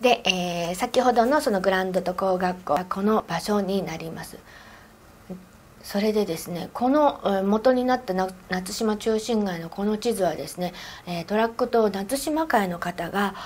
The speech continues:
あの、記憶を、皆さんの記憶を記録して地図に落とし込んでくれたっていう、とても貴重な、あの、地図です。本当にありがたいです。そういうことをやってくださったので、後世の私たちが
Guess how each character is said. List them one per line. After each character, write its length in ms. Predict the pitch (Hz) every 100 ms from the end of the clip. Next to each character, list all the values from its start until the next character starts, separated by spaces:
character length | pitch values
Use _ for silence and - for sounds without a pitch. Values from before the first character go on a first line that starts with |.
| - -
あ 120 | 165
の、 420 | 165 160 156 139 180 - -
記 220 | - 220
憶 400 | 269 294 285 285
を、 300 | 294 247 - -
皆 240 | 220 294
さ 120 | 294
ん 60 | 220
の 100 | 190
記 180 | - 208
憶 340 | 240 240 285
を 100 | 277
記 240 | - - 214
録 320 | 285 294 311
し 80 | -
て 240 | - 349 - - - - - - -
地 180 | - 240
図 100 | 202
に 120 | 175
落 100 | -
と 120 | 208
し 80 | 196
込 160 | - 214
ん 40 |
で 80 | 180
く 80 | 170
れ 140 | 165
た 100 | 160
っ 20 |
て 140 | 160 165
い 40 |
う、 20 |
と 160 | 160 185
て 120 | 277
も 120 | 285 277
貴 100 | -
重 220 | 240 220
な、 220 | 214 214 - -
あ 120 | 190
の、 320 | 175 160 151 -
地 140 | 214
図 120 | 180
で 120 | 147
す。 160 | - 127
本 200 | 196 214
当 120 | 208
に 100 | 208
あ 80 | 190
り 80 | 196
が 140 | 202
た 180 | 202 208
い 80 | 180
で 80 | 180
す。 160 | -
そ 240 | - 185 175
う 40 |
い 60 | 180
う 120 | 180 170 - -
こ 120 | 185
と 120 | 185
を 40 |
や 100 | 170
っ 40 | 165
て 140 | -
く 120 | 185
だ 100 | 196
さ 140 | 190 226
っ 60 |
た 120 | 226 190
の 140 | 208
で、 80 | 277
後 240 | 233 208
世 180 | 196 180
の 140 | 175
私 300 | 170 170 190
た 120 | - 170
ち 120 | 196
が 140 | 262